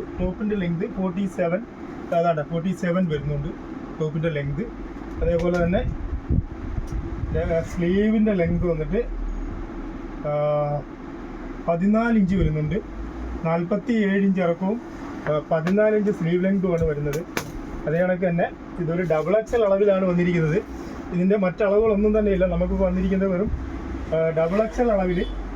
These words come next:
മാത്രമാണ്. വെറും രണ്ട് കളറുകളേ ഉള്ളത്.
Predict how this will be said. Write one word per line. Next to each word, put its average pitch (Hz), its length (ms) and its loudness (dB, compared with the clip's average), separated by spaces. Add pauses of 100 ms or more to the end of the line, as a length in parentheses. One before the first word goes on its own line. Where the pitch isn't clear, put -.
(280)
മാത്രമാണ്. 202 540 2
വെറും 196 160 0 (100)
രണ്ട് 214 220 2 (140)
കളറുകളേ 226 560 4
ഉള്ളത്. 143 260 -2